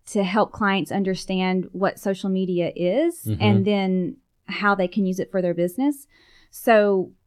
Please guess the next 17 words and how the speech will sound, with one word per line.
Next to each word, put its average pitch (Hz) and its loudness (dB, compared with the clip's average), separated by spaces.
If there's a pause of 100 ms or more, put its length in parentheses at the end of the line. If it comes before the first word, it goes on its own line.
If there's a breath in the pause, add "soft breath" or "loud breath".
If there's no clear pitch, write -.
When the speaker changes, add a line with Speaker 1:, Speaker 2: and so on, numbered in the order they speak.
Speaker 1:
six 233 -4
years 262 2
ago 220 2
when 196 0
we 190 -2
were 190 -2
starting 185 -2
our 170 -2
agency, 196 -2
that 185 2
was 208 -2
one 196 0
of 185 -2
our 180 2
main 175 0
focuses 202 -2
because 180 -4